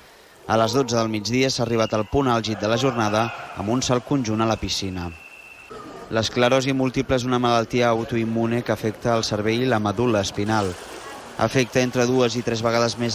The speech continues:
les dones que els homes i és la principal causa de discapacitat de joves després dels accidents de trànsit. Tot i que encara no existeix un tractament que posi remei a l'esclerosi múltiple, en els darrers anys l'aparició de nous fàrmacs ha produït un canvi positiu en els tractaments mèdics.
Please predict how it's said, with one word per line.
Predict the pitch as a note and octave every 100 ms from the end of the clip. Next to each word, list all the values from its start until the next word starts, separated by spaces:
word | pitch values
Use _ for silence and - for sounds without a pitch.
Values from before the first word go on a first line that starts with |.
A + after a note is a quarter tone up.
| B2+
les | B2
dones | A#2+ A2+ A2
que | -
els | C3 A#2
homes | A2 A2+ A2+ - - -
i | E2+
és | G2
la | A2+
principal | C3+ B2+ A2 A2+ C3 B2 A#2
causa | B2 A#2 G#2
de | G2+ G2+
discapacitat | A2+ - B2 B2 - C3 A#2 A#2+
de | A2+
joves | G#2+ A#2 G#2 G2
després | G#2 - A2+ A2
dels | G#2+ G2+ A2
accidents | - B2+ G#2+ G#2
de |
trànsit. | G#2 G#2+ G2+ G2 F#2 - - - - - - -
Tot | - A2+
i | B2
que | B2
encara | A#2 C3 B2+
no | B2+
existeix | A#2 B2 - A2+
un | A#2+
tractament | A#2 A2+ - A#2+ A#2+ A2+
que | A2+
posi | A#2 A2+ A#2
remei | A2 G#2+ G#2+ G#2
a | G#2
l'esclerosi | - G#2+ G#2+ A2+ A#2+
múltiple, | A2+ G#2+ A2 - A#2 A2+ - - -
en | F#2 G2+
els | F#2+
darrers | G#2+ C3+ C#3
anys | C3+ A2+ A2
l'aparició | F#2+ A2 A2 G#2 C3
de | A#2+
nous | A#2 C#3 -
fàrmacs | A2+ G#2+ A2+ A2+ - - - -
ha | G#2+
produït | C#3+ C#3 A#2 G#2+
un | C3
canvi | A#2 G#2+ G#2+
positiu | - C3 C#3+ - G#2+ A2
en | G#2+
els | G2+
tractaments | G#2+ - G#2 A#2 G#2+ G2
mèdics. | F#2 D2 C#2 - -